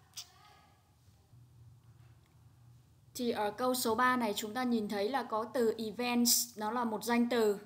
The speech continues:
thì trước nó sẽ là tính từ. Chúng ta loại đi câu C và câu D. Vậy bây giờ chúng ta sẽ thấy là leave some extra time for any traffic, parking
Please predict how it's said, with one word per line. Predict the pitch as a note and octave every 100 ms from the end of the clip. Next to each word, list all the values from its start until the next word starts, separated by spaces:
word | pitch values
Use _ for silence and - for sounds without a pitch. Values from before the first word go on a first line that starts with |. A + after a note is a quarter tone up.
| - _ _
thì | - G3+
trước | - D#4 B3+
nó | G#3 G3+
sẽ | A#3 -
là | A#3+
tính | G#3+ G3+ G#3
từ. | C4 G#3+ G3 - - _ _ _
Chúng | G#3+
ta | G#3
loại | A#3+ A#3 F3+
đi | A3 A#3
câu | A#3 A#3
C | A#3 A#3+ A#3
và | G3
câu | - A3
D. | A#3 A#3+ A3+ - - - _ - _ _
Vậy | - G#3+
bây |
giờ | C4+ A#3+
chúng | A#3+ A#3+
ta | C4
sẽ | B3+ A#3+
thấy | A#3 G#3+
là | C4+ A#3 G#3 A3 G#3+
leave | A#3+ A3 -
some | - - A3+ A#3 A#3
extra | G#3+ - C4 B3+ C4
time | C#4+ C4 C4+ -
for | A3
any | G3 - G3+ C4
traffic, | C4 - D4+ E4 F#4+ - - - -
parking | A3 A#3 A#3 D4 D4+ E4+